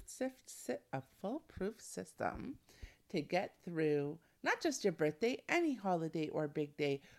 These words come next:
where you, you know, where human beings tend to kind of, you know, expect a lot or maybe not feel the greatest of it, about it, or just really work themselves,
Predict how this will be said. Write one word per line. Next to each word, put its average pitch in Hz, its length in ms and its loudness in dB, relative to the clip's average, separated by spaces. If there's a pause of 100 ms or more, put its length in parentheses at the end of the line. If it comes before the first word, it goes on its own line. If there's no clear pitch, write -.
(140)
where 180 240 6
you, 202 540 0
you 254 120 0
know, 302 140 2
where 285 300 2
human 277 360 0
beings 208 360 0
tend 170 240 0
to 160 240 2
kind 151 260 -2
of, 147 180 2 (460)
you 180 160 0
know, 151 220 8 (520)
expect - 520 0
a 160 80 4
lot 151 400 2
or 139 160 -2
maybe 143 320 -2
not 139 280 -6
feel 143 180 0
the 135 140 -2
greatest 139 340 -4
of 135 140 0
it, 139 240 0
about 143 260 2
it, 143 240 2
or 185 320 4 (320)
just 254 220 -2
really 226 280 4
work 180 300 -4
themselves, 170 560 -4